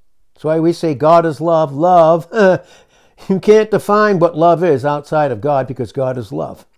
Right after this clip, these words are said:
Love is of God, meaning it's, a, it's the constitution of his very nature, character, and essence. "Love one another, for love is of God, and everyone that loves is born of God." They have that new nature in them functioning.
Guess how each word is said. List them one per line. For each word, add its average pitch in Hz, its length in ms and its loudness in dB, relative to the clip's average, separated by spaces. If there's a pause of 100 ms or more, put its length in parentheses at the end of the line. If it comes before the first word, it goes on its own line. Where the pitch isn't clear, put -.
(300)
Love 185 320 6
is 156 300 0
of 180 320 4
God, 165 320 4
meaning 165 300 -2
it's, 160 200 -10
a, 160 280 -10
it's 135 160 -8
the 143 80 -10
constitution 180 800 -6
of 127 80 -6
his 117 100 -8
very 147 260 -4
nature, 156 380 -6
character, 143 500 -12
and 131 120 -8
essence. 127 520 -12 (960)
"Love 202 300 6
one 190 160 2
another, 143 260 0
for 156 160 -2
love 170 260 4
is 170 120 0
of 151 140 0
God, 147 300 2
and 127 140 -2
everyone 240 640 4
that 220 280 2
loves 175 640 6 (360)
is 170 240 6
born 143 400 2
of 175 160 -2
God." 214 300 2
They 127 100 -4
have 131 220 0
that 135 180 -2
new 127 160 -4
nature 117 420 -6
in 151 160 -2
them 123 160 -8
functioning. 127 680 -6